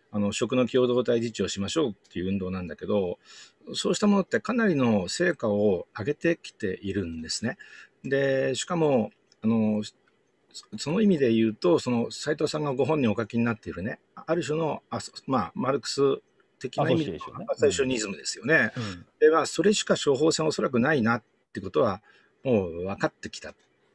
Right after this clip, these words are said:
Speaker 1: らそういう意味で言うと、え、こういう社会になれば良いのだっていうことは、あの、かなりもう分かっている気がするんですね。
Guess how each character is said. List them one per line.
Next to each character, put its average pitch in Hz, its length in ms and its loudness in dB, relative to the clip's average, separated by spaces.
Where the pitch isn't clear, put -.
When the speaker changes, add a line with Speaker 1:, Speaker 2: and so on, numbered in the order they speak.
Speaker 1:
ら 120 60 -2
そ - 100 -2
う 196 40 4
い - 20 4
う 202 40 4
意 - 20 4
味 - 20 0
で 170 60 2
言 139 80 2
う 123 40 -2
と、 151 360 0
え、 123 140 4
こ - 300 0
う 247 60 4
い 254 40 2
う 247 60 4
社 247 120 0
会 220 140 4
に 135 60 2
な 131 100 4
れ 160 80 4
ば 117 120 4
良 135 140 8
い 165 60 6
の 139 100 4
だ 98 120 2
っ 82 60 -10
て 117 60 -2
い - 20 -4
う - 20 -4
こ 110 80 -2
と 104 100 0
は、 101 320 0
あ 113 80 -4
の、 110 120 -2
か - 200 -6
な 285 60 0
り 196 120 8
も 131 160 2
う - 40 6
分 104 120 4
か - 100 -4
っ 110 60 -8
て - 240 -4
い 95 60 0
る 78 240 -6
気 - 120 -4
が 95 120 -4
す - 240 -4
る 110 120 4
ん 80 180 -6
で 78 80 -14
す - 120 -8
ね。 143 100 -6